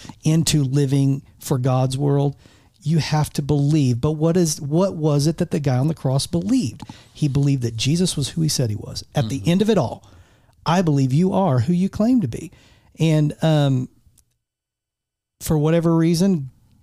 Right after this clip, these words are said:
Speaker 1: the Holy Spirit, we would say now, revealed to the man in what he witnessed. He probably walked the road with Jesus.
Speaker 2: Mm-hmm.
Speaker 1: He probably heard the stories of the beatings of Jesus.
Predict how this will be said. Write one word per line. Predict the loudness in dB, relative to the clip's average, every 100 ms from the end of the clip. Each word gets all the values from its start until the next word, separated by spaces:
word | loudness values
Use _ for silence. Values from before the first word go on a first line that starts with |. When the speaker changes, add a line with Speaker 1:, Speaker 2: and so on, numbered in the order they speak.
| _ -4
Speaker 1:
the | -2
Holy | 0 0 0
Spirit, | -2 -2 0 0 -4 -6
we | -2 0
would | -2 -4 _
say | -6 -2 2
now, | 2 2 -2 -6 -20 -16 -2
revealed | 0 0 2 2 2 0 0
to |
the | 0 2
man | 4 4 4 2 0
in | 0 0 0
what | 0 -2
he | -2 -2 0
witnessed. | 0 -2 -4 -4 -2 -2 -10 -20 _ _ _ _ _ _ _ _ _ _ _ _ _
He | -4 -2
probably | -2 -2 2 2 2 0 0 -4 -12 _ -10
walked | -2 0 0 -2
the | -2
road | 2 2 2
with | 0 -2
Jesus. | -2 -6 -8 -12 -14 -12
Speaker 2:
Mm-hmm. | -10 -10 -12 -16 -20 -20 -14
Speaker 1:
He | -2 -2
probably | 0 -2 0 0 0
heard | 2 2 0 0
the |
stories | -2 0 0 0 0 -4
of | -4 -4
the | -4
beatings | -4 -2 -2 -4 -6
of | -8
Jesus. | -10 -12 -14 -16 -16